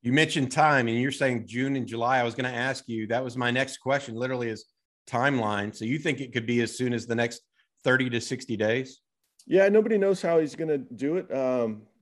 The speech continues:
Speaker 2: you know, I don't even know that they know for sure. You know, there are things that they're very, there's very limited information on, but I think that's what <laughs> the things that they have no clue about themselves, you know. Um,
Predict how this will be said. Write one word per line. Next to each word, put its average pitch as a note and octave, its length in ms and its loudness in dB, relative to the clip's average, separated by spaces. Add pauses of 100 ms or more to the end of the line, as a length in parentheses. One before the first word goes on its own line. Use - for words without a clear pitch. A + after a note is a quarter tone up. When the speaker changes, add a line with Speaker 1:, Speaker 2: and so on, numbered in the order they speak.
(280)
Speaker 2:
you A2 80 -6
know, G2+ 60 -2
I A#2 80 0
don't C#3+ 140 2
even C3 160 4
know C3+ 100 4
that B2 160 -2
they C#3+ 140 4
know A#2 120 0
for G2+ 140 -12
sure. G2+ 580 -2
You G2+ 160 -6
know, G2 120 -6 (420)
there C3 180 2
are D#3+ 160 4
things F3 260 -2
that C#3+ 120 -12
they're C3+ 140 4
very, C3 320 2 (360)
there's A2 280 -8
very B2 240 2
limited B2+ 340 0
information C3 540 -4
on, C#3 180 -2
but A2+ 140 0
I A2+ 60 0
think A#2+ 200 -6
that's B2 260 -2
what A#2 180 -6
<laughs> - 140 -8
the C3+ 280 0
things C#3+ 240 -2
that B2 100 -2
they C3 160 0
have B2 140 2
no B2 160 4
clue B2 240 -2
about A#2+ 260 -2
themselves, G#2+ 500 -4
you G#2 100 -8
know. A2 200 -2 (640)
Um, G#2+ 500 -2